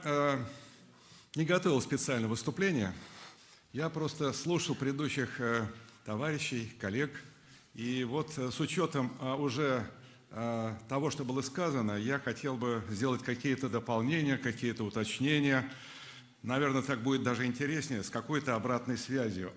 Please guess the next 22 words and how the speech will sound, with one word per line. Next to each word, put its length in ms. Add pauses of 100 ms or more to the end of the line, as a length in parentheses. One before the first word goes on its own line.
<clears throat> 600
Но 80
мне 140
хотелось 360
бы 100
прежде 260
всего 100
обратить 360
внимание 380
на 160
то, 180
что 400 (300)
мы 140
все-таки 360
с 120
вами 260
сегодня 560 (100)
находимся 540
в 40
храме 280
Христа 380
Спасителя. 680